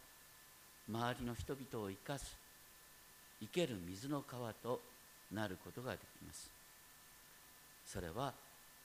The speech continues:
イエス様が私たちに与えてくださった約束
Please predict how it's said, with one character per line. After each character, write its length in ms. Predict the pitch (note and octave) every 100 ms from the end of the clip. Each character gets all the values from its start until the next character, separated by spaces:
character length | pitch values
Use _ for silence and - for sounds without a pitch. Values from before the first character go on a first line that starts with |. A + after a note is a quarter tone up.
| - - -
イ 80 | A#2+
エ 80 | F3+
ス 60 |
様 240 | - A#2+ G2
が 80 | E2+
私 340 | F2 B2+ A#2+
た 60 | F#2+
ち 20 | -
に 60 |
与 300 | F2 F#2 A#2+
え 20 | A2+
て 80 |
く 140 | G#2+ -
だ 80 | G2+
さ 140 | A2+
っ 20 |
た 180 | - E2+ D#2+
約 120 | D#2+
束 80 | -